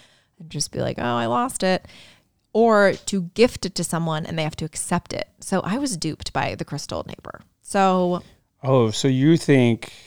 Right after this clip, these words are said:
Speaker 1: I think she gifted
Speaker 2: she
Speaker 1: me her
Speaker 2: got
Speaker 1: bad
Speaker 2: a,
Speaker 1: luck.
Speaker 2: yeah, she
Speaker 1: Yes.
Speaker 2: got a bad crystal,
Speaker 1: Uh-huh.
Speaker 2: and she's like,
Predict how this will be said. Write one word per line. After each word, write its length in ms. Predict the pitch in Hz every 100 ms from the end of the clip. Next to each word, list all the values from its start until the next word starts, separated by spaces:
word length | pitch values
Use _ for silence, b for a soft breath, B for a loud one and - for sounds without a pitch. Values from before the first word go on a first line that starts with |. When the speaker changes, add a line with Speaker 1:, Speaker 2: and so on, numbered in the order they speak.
| B
Speaker 1:
I 140 | - 302
think 260 | - 370 -
she 200 | - - 247
gifted 200 | - -
Speaker 2:
she 240 | 156 151
Speaker 1:
me 80 | 147
her 80 | 147
Speaker 2:
got 200 | 135 135
Speaker 1:
bad 20 | 135
Speaker 2:
a, 40 |
Speaker 1:
luck. 100 | 196
Speaker 2:
yeah, 260 | 135 127 110
she 200 | - -
Speaker 1:
Yes. 80 | -
Speaker 2:
got 180 | 123 117
a 60 |
bad 560 | 107 113 110 113 117 -
crystal, 520 | - 123 - 104 85
Speaker 1:
Uh-huh. 360 | 185 185 165 165
Speaker 2:
and 100 | 123
she's 260 | 113 117 107
like, 220 | 92 85